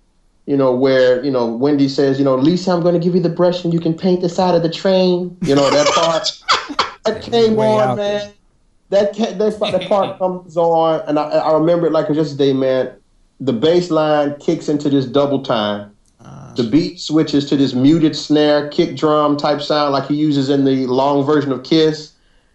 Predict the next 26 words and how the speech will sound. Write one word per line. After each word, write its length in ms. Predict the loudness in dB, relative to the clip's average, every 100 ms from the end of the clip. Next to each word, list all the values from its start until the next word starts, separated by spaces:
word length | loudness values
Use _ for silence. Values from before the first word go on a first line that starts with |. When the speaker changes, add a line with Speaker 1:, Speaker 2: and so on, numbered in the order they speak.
| -6
Speaker 1:
Lisa's 560 | 0 0 0 -2 -4
throwing 380 | -2 0 2 2
down 340 | 2 2 0 -2
just 200 | -4 -2
waves 640 | 2 4 4 4 4 2
of 160 | -2 -4
chords 460 | -2 2 2 0
on 100 | -2
the 80 | -4
piano, 560 | -4 -4 -2 -2 -4 -4
complete 360 | -6 -4 0 0
with 120 | -2
the 60 | -6
train 420 | -2 0 2 2
whistles 280 | 2 0 -2
that 60 | 2
we 120 | 2
were 100 | 2
talking 260 | -2 -2
about 300 | -2 -2 -2
before. 400 | -4 -6 -2 -2
That's 180 | -2 -4
blowing 380 | -2 0 2 2
in 60 | 0
the 60 |
background. 680 | 0 -2 0 -2 -2 -2 -4